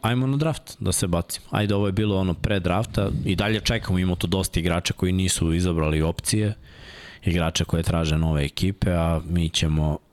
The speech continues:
da se bacimo na ove mlade igrače koji mogu da pomognu. E, nije bilo previše iznenađenja što se drafta tiče, pik broj jedan, San Antonio Spursi biraju,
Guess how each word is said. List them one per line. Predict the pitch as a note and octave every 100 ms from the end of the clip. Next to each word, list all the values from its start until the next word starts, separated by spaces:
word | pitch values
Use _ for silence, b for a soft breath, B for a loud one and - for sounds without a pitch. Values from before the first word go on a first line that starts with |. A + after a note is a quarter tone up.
| -
da | E2
se | - D#2+
bacimo | D#2 - D#2+ D2+
na | D2+ D2+
ove | D2
mlade | D2 D#2+ D#2+ C#2+ C#2
igrače | D#2 D2+ - -
koji | - C#2 C#2+ D2+ - B B B -
mogu | D#2+ D#2
da | D#2
pomognu. | - D2 C#2+ C#2+ C#2 C2+ D#2 E2+
E, |
nije | G#2+ A2+
bilo | G2+ F#2+
previše | E2+ G2 F#2+ - E2
iznenađenja | D#2 D2+ D2+ E2 B2 C3 G2
što | -
se | - E2
drafta | E2+ E2+ -
tiče, | - G#2 A2 - E2+
pik | - F2+ D2+
broj | C#2 D#2+
jedan, | F#2 F2+ E2+ D#2 B B B B
San | - E2+ D2
Antonio | - D#2 D2 B1+
Spursi | - D#2+ D#2+ - - C#2+ C#2
biraju, | C2+ C2+ C2 B1+ A#1 A1+